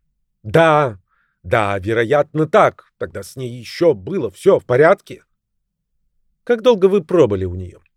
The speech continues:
«Думаю, минут двадцать, может, полчаса. Потом я прошёл в свою комнату, переоделся и поспешил вниз. Я захватил ключи и вышел из дома».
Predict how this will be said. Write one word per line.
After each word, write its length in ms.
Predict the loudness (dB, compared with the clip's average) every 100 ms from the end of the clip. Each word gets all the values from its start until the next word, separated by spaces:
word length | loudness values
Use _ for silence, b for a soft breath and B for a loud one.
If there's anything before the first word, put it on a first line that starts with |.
| _ _ _
«Думаю, 280 | -6 -2 -2
минут 240 | 0 -2
двадцать, 500 | 2 4 4 2 -6
может, 240 | -8 -8 -2
полчаса. 760 | -4 -2 -8 -6 -6 -6 -12 -14
Потом 280 | -12 -8 -2
я 140 | 0
прошёл 380 | 0 0 0 -4
в 60 |
свою 220 | -2 -2 0
комнату, 400 | 0 2 -2 -6
переоделся 600 | -6 -4 -2 -2 -2 -8
и 160 | -10
поспешил 500 | -14 -20 -18 -4 -2
вниз. 440 | 0 -2 -2 -8 _
Я 180 | -8 -6
захватил 380 | -4 -2 -2 0
ключи 500 | -4 -6 -6 -4 -4
и 40 |
вышел 420 | -4 -6 -6 -6
из 300 | -8 -8 -4
дома». 340 | 0 2 0